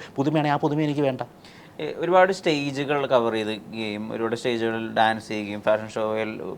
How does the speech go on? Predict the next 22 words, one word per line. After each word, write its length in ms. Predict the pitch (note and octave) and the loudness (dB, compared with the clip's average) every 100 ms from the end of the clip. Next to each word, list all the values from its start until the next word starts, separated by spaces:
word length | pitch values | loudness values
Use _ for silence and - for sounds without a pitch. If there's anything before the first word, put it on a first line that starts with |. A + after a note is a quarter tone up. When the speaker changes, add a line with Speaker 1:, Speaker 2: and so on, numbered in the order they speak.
| - | -2
Speaker 2:
പാർട്ടിസിപ്പേറ്റ് 580 | A#2 G#2 A2+ G#2+ G#2+ G#2+ | -2 -2 -6 -8 -8 -6
ചെയ്യുകയും 140 | A2+ | -6
ഒക്കെ 160 | A2 B2+ | -4 -4
ചെയ്തിട്ടുള്ള 400 | A#2+ A2 A2+ A#2 | -4 -6 -2 0
ആളാണ്. 360 | G#2+ G#2 A2 | 2 0 -2
സ്റ്റേജ് 460 | B2 - D3 D3+ D3 | -4 -2 0 0 -2
എന്ന് 140 | E3 | 0
പറയുന്നത് 480 | E3 D3+ D3 D3 D#3+ | 2 2 0 0 0
ഫിറോസിൻ്റെ 540 | E3 - - D3 D3+ D3+ | -2 -12 -6 -2 0 2
ജീവിതത്തിലെ 400 | D#3 D3 D3+ D3+ | 2 4 4 4
ഒരു 220 | D3+ - | 2 -2
ഒഴിച്ചുകൂടാൻ 460 | A#2 E3 D#3+ F3 E3 | 0 0 4 6 6
പറ്റാത്ത 200 | D#3 D3 | 4 2
ഘടകമാണ്. 480 | C#3+ C3 A#2 G#2+ G#2 | 4 4 4 4 4
Speaker 1:
തീർച്ചയായിട്ടും. 480 | B2 - F#2 - | 4 2 -2 -2
Speaker 2:
ഈ 60 | D3 | 0
നാൾ 160 | C3+ B2+ | 2 4
വഴികളൊക്കെ 480 | B2 A#2+ B2 B2 | 4 4 2 2
എടുത്ത് 180 | C3+ A2 | -2 -2
നോക്കുകയാണെങ്കിൽ. 280 | - G#2 G2+ | -6 -6 -4
Speaker 1:
സ്റ്റേജിൽ 380 | G2+ C#3 C#3 D3+ | 6 8 8 6
കൂടി 240 | D3+ D3 | 4 4